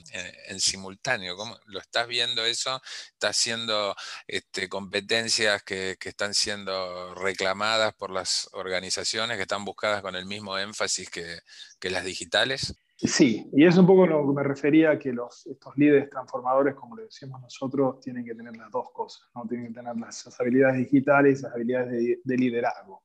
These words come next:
Speaker 2: Y dentro de habilidades de liderazgo modernas está claramente la inteligencia emocional. Ahora bien, cuando uno habla con, con los clientes, lo, lo que sale es, "Ah, no, yo, por ejemplo, quiero un, un líder para esta so-, esta área que tiene que ser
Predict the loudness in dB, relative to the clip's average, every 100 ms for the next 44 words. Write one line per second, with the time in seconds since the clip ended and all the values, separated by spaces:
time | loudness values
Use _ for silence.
0 | _ 0 4 8 8 8 8 6 4 4
1 | 2 2 2 -2 -4 -8 0 4 4 2
2 | -8 -10 -12 -12 -12 _ 2 2 2 2
3 | 2 -2 -4 -4 -2 -2 -2 -2 -2 -2
4 | -2 0 2 2 2 -2 0 -2 -6 _
5 | _ 6 8 6 2 -8 -10 -8 2 4
6 | 6 6 6 6 6 4 0 -6 -6 -6
7 | -8 -8 -10 -2 6 6 6 6 6 4
8 | -2 -12 -4 -4 2 4 4 4 4 6
9 | 8 8 6 2 -4 -10 _ _ -12 -10
10 | -14 _ -18 -12 -10 -8 -4 -2 2 6
11 | 6 6 4 0 -6 -4 0 6 8 8
12 | 8 2 -6 -8 -8 -6 -4 -6 -4 -2
13 | 2 2 2 -2 -4 -4 -4